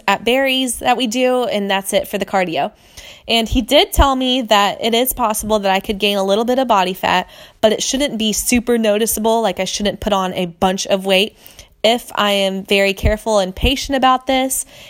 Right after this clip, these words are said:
and follow the percentages of proteins, fats, and carbs that he gave me. So he explained to me that most of my calories should come from protein, which is, uh, understandable. Most people should be eating a lot of protein. It's good for promoting lean muscle mass.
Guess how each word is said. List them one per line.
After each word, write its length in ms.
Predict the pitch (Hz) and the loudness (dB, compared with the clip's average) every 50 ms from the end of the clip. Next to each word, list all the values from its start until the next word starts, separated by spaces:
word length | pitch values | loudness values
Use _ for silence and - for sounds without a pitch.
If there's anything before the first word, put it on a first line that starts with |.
| - _ _ | -20 _ _
and 200 | 208 196 202 196 | 0 0 0 0
follow 460 | - - 214 208 202 208 208 202 202 | 0 2 4 4 4 4 2 0 0
the 420 | 202 190 208 196 190 190 190 185 - - | -2 -2 -2 -2 -2 -2 -4 -6 -8 -8
percentages 720 | - 220 202 - - 226 208 214 208 196 214 208 196 196 | -6 -6 -4 -2 0 0 0 0 0 -2 -2 -2 -2 -2
of 460 | - - 185 185 180 180 180 190 - - _ - - - - _ | 0 0 0 0 0 -2 -6 -10 -16 -20 _ -20 -20 -20 -14 _
proteins, 640 | - 254 254 262 262 - 262 254 247 240 233 - - | 0 0 0 0 0 -2 -2 -2 0 0 -2 -4 -2
fats, 380 | - 226 208 208 208 - - - | 0 2 2 2 0 -2 -6 -8
and 120 | 196 196 | -8 -4
carbs 280 | - - 190 196 190 190 | -2 0 0 0 0 0
that 120 | 190 175 | -2 -4
he 60 | 175 | -4
gave 240 | 175 175 160 160 - | -4 -4 -6 -6 -8
me. 200 | - 151 160 - - - - _ - | -10 -14 -14 -14 -16 -20 -20 _ -14
So 180 | - - 226 214 | -6 -2 -2 0
he 120 | 233 247 | 0 0
explained 420 | 240 - - - - 277 302 320 320 | -2 -2 -4 -2 0 2 2 2 2
to 40 | 285 | 2
me 160 | 247 233 214 | 2 2 2
that 160 | 202 190 - | 2 0 2
most 320 | 196 208 240 269 - - | 2 2 2 2 0 -2
of 60 | 320 294 | 0 0
my 260 | 285 254 254 247 247 - _ _ _ - | 2 2 0 0 -4 -8 _ _ _ -2
calories 720 | - - 254 247 214 196 185 175 175 175 175 185 190 - - - - - - - | 0 2 4 4 4 2 0 -2 -2 -4 -4 -4 -4 -8 -10 -16 -20 -20 -16 -6
should 240 | - - 226 202 | -4 -4 -4 -2
come 220 | - - 220 214 214 | -2 0 0 0 0
from 200 | - 240 233 220 | -2 -4 -4 -4
protein, 640 | - - 226 196 190 - - 196 180 180 196 208 226 - | -2 -2 -2 -2 -2 -2 -4 -4 -2 -2 -4 -6 -6 -4
which 260 | 214 196 190 - - | -4 -4 -4 -2 -2
is, 400 | 202 185 190 190 190 - - - - _ _ _ _ _ - - - | -2 -2 0 0 0 -2 -2 -4 -8 _ _ _ _ _ -16 -6 -2
uh, 360 | 214 196 180 175 175 180 - - - | -2 0 0 -2 -4 -8 -8 -4 -2
understandable. 840 | 226 226 240 233 - - 208 185 185 175 170 165 180 208 - - - - - - _ _ | 0 0 0 -2 -2 0 0 0 0 0 2 2 2 2 0 -4 -14 -20 -20 -20 _ _
Most 260 | 208 202 202 196 - | 2 2 2 2 -2
people 220 | - 214 - 190 196 | -6 -4 -4 -4 -4
should 240 | - - 214 202 | -2 -2 -2 -2
be 80 | 190 202 | -2 -2
eating 320 | 190 180 202 190 190 185 | -2 0 0 0 0 0
a 60 | 180 180 | 0 2
lot 160 | 175 175 180 | 2 2 0
of 80 | 180 | 0
protein. 440 | - - 180 170 170 - - 180 180 | -2 -2 -2 -2 -2 -4 -4 -4 -4
It's 160 | 175 117 - | -4 -4 -4
good 160 | - 202 185 - | -2 -2 -4 -2
for 360 | - 196 185 175 175 190 185 _ | -2 -2 -2 -2 -2 -4 -6 _
promoting 420 | - 240 240 233 220 202 196 196 | -2 2 4 6 4 4 2 0
lean 220 | 202 196 190 190 190 | 0 0 0 0 0
muscle 280 | 190 180 190 - 190 | 0 0 0 0 -2
mass. 400 | 185 170 170 175 - - - - | 0 0 0 0 2 4 2 2